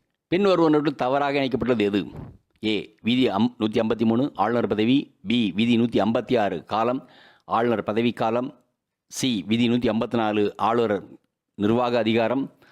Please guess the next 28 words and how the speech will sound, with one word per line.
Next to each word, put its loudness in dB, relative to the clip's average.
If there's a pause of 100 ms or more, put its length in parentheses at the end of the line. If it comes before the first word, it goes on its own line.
(360)
டி, 0 (280)
விதி 2
நூத்தி 0
ஐம்பத்தி 0
ஐந்து, 2 (640)
ஆளுநர் 0
பதவி 0
நீக்கம். -4 (480)
சரியான -2
பதில் 0 (540)
டி, 4 (420)
விதி 2 (280)
நூத்தி 0 (100)
ஐம்பத்தி 0
ஐந்து, 4 (640)
ஆளுநர் 0
பதவி 0
நீக்கம். -6 (440)
ஐந்தாவது 0
கேள்வி, -4 (500)
அரசாங்கம் -2
ஏற்படுத்துவது 0 (600)
குறித்து 0
கீழ்க்கண்ட 0 (200)
எந்த 2 (120)
கூற்று, -2 (100)
கூற்றுகள் -2
உண்மை? 0